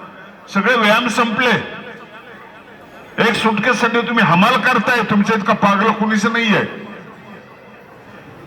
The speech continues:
एकशे वीस क्विंटलचा पोता आमचा जुना माणूस उचलायचा साठ साली, जुना माणूस उचलायचा आणि गडीवर जायचा.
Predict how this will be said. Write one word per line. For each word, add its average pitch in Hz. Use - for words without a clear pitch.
एकशे 214
वीस 214
क्विंटलचा 254
पोता 240
आमचा 240
जुना 208
माणूस 233
उचलायचा 226
साठ 196
साली, 208
जुना 202
माणूस 214
उचलायचा 208
आणि 185
गडीवर 208
जायचा. 247